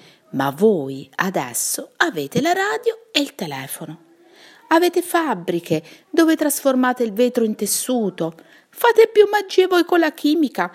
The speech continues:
che tutti i maghi di una volta con le loro bacchette magiche.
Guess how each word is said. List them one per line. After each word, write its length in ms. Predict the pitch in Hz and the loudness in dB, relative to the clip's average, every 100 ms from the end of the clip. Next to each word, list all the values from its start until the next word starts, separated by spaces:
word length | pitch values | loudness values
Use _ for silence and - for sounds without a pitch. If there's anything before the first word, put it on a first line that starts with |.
| - - _ | -14 -20 _
che 260 | - 277 - | 2 2 2
tutti 360 | 285 285 - | -4 -2 0
i 40 | 254 | 2
maghi 360 | 240 247 240 | 2 2 -2
di 80 | 214 | -2
una 160 | 214 208 | 0 2
volta 560 | 214 254 285 - 160 - - _ | 2 2 -2 -6 -6 -6 -20 _
con 200 | - 180 | 2 4
le 120 | 170 | 4
loro 280 | 160 160 233 | 4 4 2
bacchette 520 | - 127 - 175 - | 0 -6 -4 -4 -4
magiche. 760 | 139 170 139 - - - 120 | -4 -2 -2 -6 -14 -14 -16